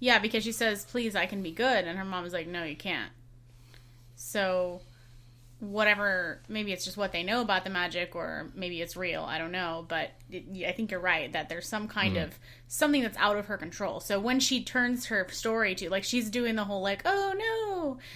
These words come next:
Speaker 2: Mm.
Speaker 1: but it's obviously, like, an act, and then she finally says, "I can't control it," and part of that seems like it might be true.
Speaker 2: Mm-hmm.
Speaker 1: It
Speaker 2: But then she's devious feeling
Speaker 1: Yes.
Speaker 2: with the, the way she sucks everybody's, like, life force, and then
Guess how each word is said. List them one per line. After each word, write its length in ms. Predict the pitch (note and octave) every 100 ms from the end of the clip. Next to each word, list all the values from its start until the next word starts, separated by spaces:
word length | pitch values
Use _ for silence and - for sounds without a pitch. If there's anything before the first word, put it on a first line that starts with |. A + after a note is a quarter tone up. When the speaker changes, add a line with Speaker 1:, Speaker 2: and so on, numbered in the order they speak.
| G3+
Speaker 2:
Mm. 120 | G3
Speaker 1:
but 100 | A#3+
it's 120 | A#3+ A#3
obviously, 360 | A3 G#3+ G#3+
like, 180 | F#3+ F3+
an 80 | A3+
act, 360 | D4 F#3+ -
and 180 | F3 G#3+
then 140 | B3 C#4
she 160 | C4
finally 300 | A#3+ A#3 G#3+ G3+
says, 320 | G#3 G3 G3 G#3+
"I 80 |
can't 280 | G#3+ B3 A3+
control 400 | G3+ G3 C4 A3
it," 100 | G#2+ - - - -
and 140 | F#3 -
part 260 | B3 C#4
of 100 | A3
that 300 | G3+ D#3+ - - -
seems 380 | - A3+ G#3 F#3
like 100 | F3+
it 60 |
might 180 | E3 D3+
be 100 | -
true. 340 | B2 - F#3 - -
Speaker 2:
Mm-hmm. 420 | G2 E2+ - -
Speaker 1:
It 80 | G3+ -
Speaker 2:
But 160 | D#3+
then 140 | A#3 B3
she's 200 | F#3+ F#2+
devious 580 | E2 B2 C3+ F#2+ E2 -
feeling 480 | - F2+ E2 D#2
Speaker 1:
Yes. 260 | A3+ F#3 F#2
Speaker 2:
with 180 | F2+ -
the, 360 | F#2+ F2 E2+ F2
the 60 |
way 180 | F#2+ G2
she 460 | F#2 - G2 F#2 F2+
sucks 340 | - A2 -
everybody's, 380 | G#2 G2+ F#2 E2
like, 260 | - E2+
life 320 | D2+ F2+ A2+ -
force, 400 | D#2+ D2 E2+ F2+
and 120 | F2+
then 260 | F#2 F2